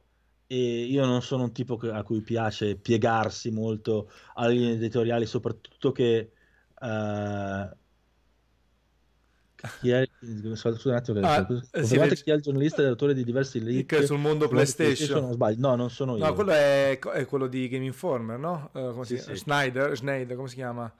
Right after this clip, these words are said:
Speaker 1: Oh, madò. <laughs> Oh, mamma mia, lasciamo perdere.
Speaker 2: <laughs>
Speaker 1: No, no, no, no, no, no, no, non sono io.
Speaker 2: No, no, Giuseppe fa il suo lavoro seguendo
Speaker 1: Io, come potete vedere, ho molti più capelli.
Speaker 2: <laughs>
Speaker 1: Eh,
Speaker 2: Dicevi,
Speaker 1: comunque
Speaker 2: quindi la linea editoriale, tu, cioè, soprattutto se non,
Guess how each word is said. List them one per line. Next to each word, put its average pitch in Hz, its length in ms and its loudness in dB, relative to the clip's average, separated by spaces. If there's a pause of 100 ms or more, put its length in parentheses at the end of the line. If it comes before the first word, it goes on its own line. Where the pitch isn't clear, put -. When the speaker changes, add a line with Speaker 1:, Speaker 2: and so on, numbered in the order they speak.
(120)
Speaker 1:
Oh, 196 120 4
madò. 147 560 0 (420)
<laughs> - 460 -8 (320)
Oh, 139 160 0
mamma 160 320 0
mia, 131 280 -8 (180)
lasciamo 156 320 -6
perdere. 107 600 -6
Speaker 2:
<laughs> 156 320 -8
Speaker 1:
No, 139 140 0
no, 135 120 -4
no, 131 120 -4
no, 123 100 -4
no, 117 100 -6
no, 110 100 -6
no, 98 240 -8
non 113 160 -6
sono 113 240 -4
io. 90 120 -10
Speaker 2:
No, 147 180 0
no, 135 180 2
Giuseppe 131 580 0
fa 127 120 -4
il 117 80 -4
suo - 200 -2
lavoro 123 540 2
seguendo 135 760 0
Speaker 1:
Io, - 160 -10
come 151 180 -2
potete 151 280 -2
vedere, 160 300 0
ho 151 60 4
molti 135 240 0
più 139 140 -8
capelli. 85 440 -16
Speaker 2:
<laughs> - 640 -12 (960)
Speaker 1:
Eh, 135 760 0
Speaker 2:
Dicevi, 151 340 4
Speaker 1:
comunque - 20 0
Speaker 2:
quindi 156 280 0
la 139 100 4
linea 165 160 0
editoriale, 143 600 2
tu, 147 260 0
cioè, 135 140 -6
soprattutto 147 440 -4
se 160 280 -2
non, 156 280 -4